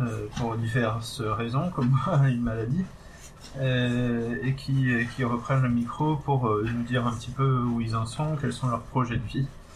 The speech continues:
euh, quelles sont leurs évolutions, qui reprennent un petit peu, euh, les activités,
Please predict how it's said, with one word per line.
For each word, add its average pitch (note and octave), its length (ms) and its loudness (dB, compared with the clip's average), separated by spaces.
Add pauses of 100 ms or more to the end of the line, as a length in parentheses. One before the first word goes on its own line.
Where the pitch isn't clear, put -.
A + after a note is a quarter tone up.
(560)
euh, B2 260 0 (100)
quelles B2 120 0
sont B2+ 180 -2
leurs A2+ 240 -2
évolutions, A2 600 -4 (1500)
qui D3+ 140 0
reprennent C3 440 2
un B2 100 2
petit A#2+ 200 -4
peu, B2 160 -2
euh, A2+ 500 0
les C3 160 2
activités, B2 640 -2